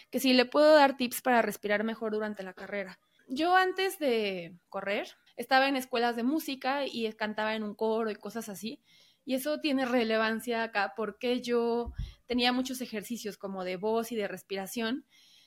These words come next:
Y hay unos ejercicios que ustedes pueden encontrar en YouTube, se llaman respiración diafragmática, pueden buscarlos, es muy sencillo. Y, eh, bueno,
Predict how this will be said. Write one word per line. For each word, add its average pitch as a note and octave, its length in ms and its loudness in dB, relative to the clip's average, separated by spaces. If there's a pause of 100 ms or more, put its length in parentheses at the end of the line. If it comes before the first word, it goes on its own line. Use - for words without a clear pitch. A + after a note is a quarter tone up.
(380)
Y E4+ 280 2
hay F4 140 2
unos G4+ 220 0
ejercicios C4 420 -6
que B3+ 60 -8
ustedes B3+ 260 0
pueden C#4 260 -4
encontrar A3 420 -4
en A#3 100 -2
YouTube, A3+ 400 -8
se B3+ 100 -4
llaman B3+ 280 0
respiración A#3 520 -4
diafragmática, A#3 920 -4
pueden A#3+ 200 -6
buscarlos, G#3 360 -10
es A3+ 100 -10
muy A3+ 120 -6
sencillo. A3 480 -6 (500)
Y, E4+ 420 2 (160)
eh, A3 200 -2
bueno, F#3+ 260 -6